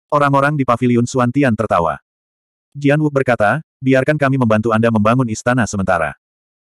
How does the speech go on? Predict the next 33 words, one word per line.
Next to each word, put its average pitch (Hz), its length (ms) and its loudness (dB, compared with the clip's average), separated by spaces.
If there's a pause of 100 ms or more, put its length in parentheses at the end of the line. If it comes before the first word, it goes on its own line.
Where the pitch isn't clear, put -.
"Ini 151 240 0
adalah 127 240 0
proyek 131 320 0
besar." 95 400 -4 (400)
"Baiklah." 143 480 0 (240)
Lin 143 160 0
Xuan 139 240 0
mengangguk 131 400 0
dan 123 160 2
berkata, 110 400 0 (160)
"Xiao 135 320 0
Xian, 101 320 -2 (160)
kamu 156 240 0
tinggal 131 240 2
di 120 140 -2
sini 117 260 0
dan 120 160 0
urus 117 320 -4
hal-hal 110 240 -2
berikut." 90 320 -4 (880)
"Ya, 127 320 -2 (220)
Paman 151 260 2
Juru 139 240 0
Selamat." 95 400 -2 (240)
Sangguan 139 400 0
Xiao 139 240 0
Xian 123 240 0
juga 113 240 0
berjalan 110 380 0
keluar 120 340 0
dengan 127 240 0
gembira. 90 400 -2 (640)
Kemudian, 131 560 0